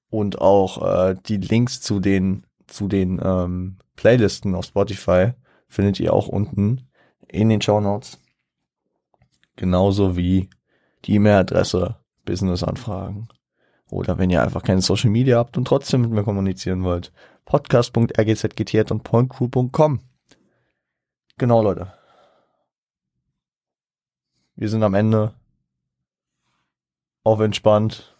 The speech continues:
Fast ein Stündchen wieder gelabert. Ich wünsche euch, äh, einen schönen Start in die Woche. Wir hören uns am Freitag wieder mit einem Deutschrap-Album. Mal sehen, was kommen wird. Äh, stay healthy. Ach so. Und dann frohe Ostern, ne?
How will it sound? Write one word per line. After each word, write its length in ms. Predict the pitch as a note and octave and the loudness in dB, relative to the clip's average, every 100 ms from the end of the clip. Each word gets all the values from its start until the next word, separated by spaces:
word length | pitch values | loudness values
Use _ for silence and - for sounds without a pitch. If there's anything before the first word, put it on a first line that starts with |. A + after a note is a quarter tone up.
| _ _ _ | _ _ _
Fast 260 | F#2+ - | -4 -4
ein 60 | G2+ | -6
Stündchen 380 | - G#2+ A2 G2 | -6 -6 -4 -4
wieder 200 | G2+ G2 | 0 0
gelabert. 540 | G2 G2 G2 G2 - _ _ _ _ _ _ _ _ | 2 2 2 -2 -4 _ _ _ _ _ _ _ _
Ich 100 | - | -6
wünsche 220 | A2 G#2+ | 0 2
euch, 200 | G#2+ - | 2 0
äh, 80 | F#2 | 0
einen 220 | G2+ G2 | 0 2
schönen 200 | G#2+ G2+ | -2 0
Start 220 | G2+ G2+ | 2 0
in 60 | G#2+ | 0
die 100 | F#2+ | 0
Woche. 420 | G2 G2 G2 G#2 _ _ _ | 0 0 -2 -4 _ _ _
Wir 140 | - | 0
hören 60 | G#2 | 2
uns 120 | G2 | 2
am 80 | G2+ | -2
Freitag 400 | - G2 G2 - | 0 0 -2 -2
wieder 180 | G2 F#2+ | -2 -2
mit 140 | F#2 | -2
einem 120 | F#2 | -2
Deutschrap-Album. 760 | F#2+ F#2 G2+ F#2+ F2+ F2+ G2 F#2 _ _ _ - | -2 -2 -4 -2 -2 -4 -8 -10 _ _ _ -12
Mal 300 | D#2+ G2+ G2+ | -4 -2 0
sehen, 320 | G2+ A#2+ A#2+ | 2 4 4
was 180 | A2 - | 2 2
kommen 300 | A#2+ A2+ G2 | 0 2 0
wird. 320 | F2 D#2+ _ _ _ _ _ _ _ _ _ _ _ _ _ - | -2 -4 _ _ _ _ _ _ _ _ _ _ _ _ _ -8
Äh, 360 | G2+ F#2+ F#2+ F#2+ A2 | -4 -4 -4 -10 -16
stay 300 | - - A2 | -6 0 4
healthy. 560 | A#2 A#2 A2 G#2 G#2 - _ _ _ _ _ | 4 2 0 -2 -4 -12 _ _ _ _ _
Ach 80 | A#2 | -2
so. 360 | - F#3 C3+ - _ _ _ _ _ _ _ _ _ _ _ | 4 6 4 0 _ _ _ _ _ _ _ _ _ _ _
Und 140 | A2 | -2
dann 300 | G#2 G2+ F2 | 2 2 -2
frohe 520 | - - - C3 G2 C#3 | -10 -6 -2 0 2 0
Ostern, 380 | - - F2 | -2 -2 -2
ne? 260 | F2+ B2 F3+ | 0 -2 -2